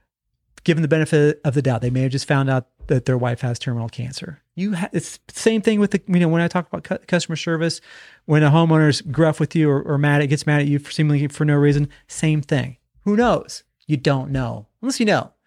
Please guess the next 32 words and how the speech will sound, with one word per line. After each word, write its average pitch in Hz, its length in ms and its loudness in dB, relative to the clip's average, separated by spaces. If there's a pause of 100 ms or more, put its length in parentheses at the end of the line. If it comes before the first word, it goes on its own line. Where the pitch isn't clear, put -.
(120)
But 190 100 2
even 240 140 4
if 208 120 -2
you 180 60 0
do 214 140 2
know, 123 340 -2 (680)
it's - 120 -20
none 143 300 2
of 175 60 4
anybody 151 340 4
else's 127 240 -4
business. 165 540 -2 (120)
Be 151 120 -2
charitable, 156 480 0
be 131 80 -6
generous, 147 380 -2
because 147 220 0
this 196 140 0
is 208 60 -6
the 196 80 2
person, 175 420 -2 (260)
you're 202 360 2
the 160 120 0
face 175 320 0
of 143 100 -4
the 147 100 4
insurance 196 400 -2
company, 123 320 -2
right? 131 320 -2
So 208 280 2
were 180 260 0
they. 156 500 -2